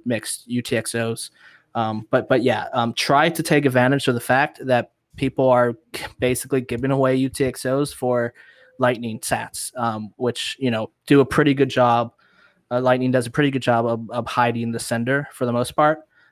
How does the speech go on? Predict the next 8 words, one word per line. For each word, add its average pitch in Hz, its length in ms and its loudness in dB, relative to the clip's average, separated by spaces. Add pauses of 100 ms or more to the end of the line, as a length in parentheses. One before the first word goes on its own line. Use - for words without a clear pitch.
Um, 120 300 -4
so 120 320 -8
take 139 180 0
advantage 127 420 2
of, 110 180 -4 (100)
of 120 120 -6
the 117 60 -6
people 117 420 -6